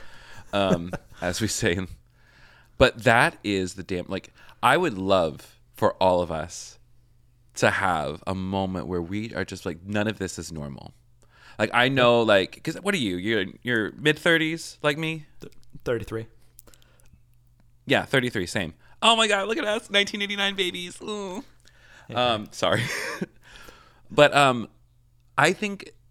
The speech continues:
Speaker 1: for, like, you and me, like, Columbine happened when we were, like, in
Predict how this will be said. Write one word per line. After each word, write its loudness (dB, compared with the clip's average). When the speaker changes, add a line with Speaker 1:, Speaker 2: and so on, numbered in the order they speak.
Speaker 1:
for, -4
like, 0
you 0
and -2
me, -2
like, 0
Columbine 0
happened -4
when -6
we -4
were, 0
like, -10
in -8